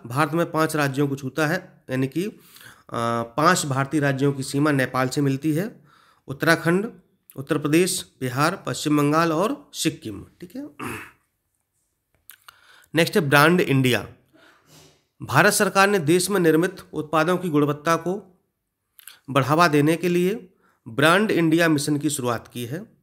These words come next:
ठीक है, ब्रांड इंडिया मिशन की शुरुआत की भारत सरकार ने। ब्रांड इंडिया पहल के तहत भारतीय और अंतर्राष्ट्रीय दोनों उपभोक्ताओं को भारत से बनने वाले उत्पादों के बारे में शिक्षित किया जाएगा। यह मिशन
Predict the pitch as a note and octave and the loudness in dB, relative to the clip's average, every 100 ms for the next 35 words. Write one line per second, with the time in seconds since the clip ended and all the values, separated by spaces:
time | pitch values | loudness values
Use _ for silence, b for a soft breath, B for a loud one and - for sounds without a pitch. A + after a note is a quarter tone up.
0 | _ _ D3+ A3 A#3 B2+ C3 C3 B2+ B2+ | _ _ -20 -16 -10 -2 0 0 -2 -2
1 | A#2 B2+ B2 A#2+ C3 C3 D3+ C3+ C#3+ D3 | -4 -10 -12 -6 -6 -4 -4 -4 -4 -6
2 | D3+ D3 D#3+ F#3 C4 - _ _ B B | -10 -6 -4 -4 -8 -14 _ _ B B
3 | B B B B B2+ C#3+ F#3 G#3 G3 G3 | B B B B 2 4 6 4 2 2
4 | G3 F#3 E3 D#3+ E3+ D3 D3+ F3+ E3 - | 2 2 0 -2 -2 -2 -2 -2 -10 -18
5 | _ - A#2+ A#2+ D3+ C#3 G3+ F#3 D#3+ D3 | _ -18 -8 0 0 2 0 2 4 2
6 | D3 D3+ C#3+ D3 F3+ C#3+ D3+ E3+ - C3+ | 0 0 0 -2 -2 0 2 2 0 -2
7 | C3 - C#3+ C#3+ D3 E3+ B3 b b b | -6 -6 -2 -2 -2 -6 -8 b b b
8 | b B2+ A#2 F3 F3+ F3+ D3 C#3+ D3+ D3 | b -8 0 0 2 0 2 2 2 2
9 | D3+ C#3+ C#3+ C3 C#3 C3 B2+ B2+ C3+ D3+ | 0 -2 -2 -2 -2 -2 -2 -2 -2 -2
10 | C3 - C#3 - D3+ D3+ D#3+ E3+ G#3+ - | -6 -10 -16 -6 -4 0 0 0 -4 -12
11 | _ _ _ _ B B B B - D#3+ | _ _ _ _ B B B B 0 4
12 | A#3 A3+ - G#3 A#3 | 4 4 2 0 -4